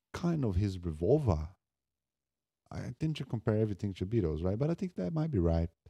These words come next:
Uh, it's way more bloated than, than, than Revolver, right? And he tends to be, it, it takes its time with, with the, with the songs. It might be the first instance of him really taking his time,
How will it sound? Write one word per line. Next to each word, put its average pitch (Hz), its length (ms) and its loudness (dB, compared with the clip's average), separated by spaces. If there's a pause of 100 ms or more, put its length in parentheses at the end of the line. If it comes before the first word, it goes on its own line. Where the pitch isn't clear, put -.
(800)
Uh, 87 280 2
it's - 280 -4
way 113 440 6
more 92 280 6
bloated 82 440 4
than, 78 220 0
than, 76 340 -4 (520)
than 82 200 -4
Revolver, 76 440 -4
right? 80 360 0
And 85 180 0
he 90 200 0
tends 98 400 0
to 90 120 -2
be, 80 380 -2 (360)
it, 101 240 -12
it - 180 -6
takes 107 220 -2 (120)
its - 200 -14
time 78 420 -4
with, 78 180 -6 (220)
with 82 240 -6
the, 78 240 -4 (460)
with 85 160 -4
the 85 80 -6
songs. 80 500 -2 (960)
It 110 160 0
might 113 340 4
be 107 120 4
the 98 120 2
first 95 580 2
instance 87 540 0
of 85 220 0
him 85 460 2 (680)
really 110 420 4
taking 151 280 2
his 147 200 4
time, 147 400 0